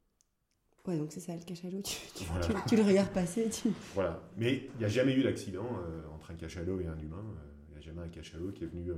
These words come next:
Speaker 2: manger un plongeur, comme il n'y a jamais eu d'accident, euh, avec un orque. Il n'y a jamais un orque qui est venu, euh, manger un plongeur. C'est jamais arrivé. Donc ils ont la capacité de comprendre ce qu'on est, qui on est.
Speaker 1: Est-ce que tu as déjà revu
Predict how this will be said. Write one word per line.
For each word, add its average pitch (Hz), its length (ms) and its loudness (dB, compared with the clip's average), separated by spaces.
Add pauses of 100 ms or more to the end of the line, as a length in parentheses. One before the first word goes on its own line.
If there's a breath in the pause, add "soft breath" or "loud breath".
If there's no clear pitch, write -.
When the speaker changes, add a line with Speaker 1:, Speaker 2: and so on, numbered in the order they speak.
Speaker 2:
manger 80 240 -8
un 82 80 -6
plongeur, 85 440 -10 (520 loud breath)
comme 82 120 -6
il 82 40 -2
n'y 82 40 0
a 82 40 0
jamais 85 220 0
eu 101 140 0
d'accident, 87 680 -4
euh, 78 240 -6
avec 80 200 -8
un 90 120 -4
orque. 107 200 -4
Il - 60 -12
n'y 76 60 -10
a - 20 -10
jamais 85 220 -6
un 82 180 -4
orque 107 260 -2
qui 82 80 -8
est 78 40 -6
venu, 90 260 -6
euh, 85 80 -6 (600 soft breath)
manger 87 220 -6
un 85 80 -4
plongeur. 87 340 -12
C'est - 220 -12
jamais 87 240 -6
arrivé. 85 240 -8 (200)
Donc - 180 -18
ils 82 120 -10
ont 90 60 -4
la 85 100 -4
capacité 87 600 -6
de 107 80 -8
comprendre 101 580 -8
ce - 180 -16
qu'on 85 220 -10
est, 98 100 -10
qui - 160 -14
on 85 100 -8
est. 82 100 -14 (1700)
Speaker 1:
Est-ce - 140 -4
que 285 80 0
tu 262 160 -2
as 196 60 2
déjà 170 260 0
revu 202 420 0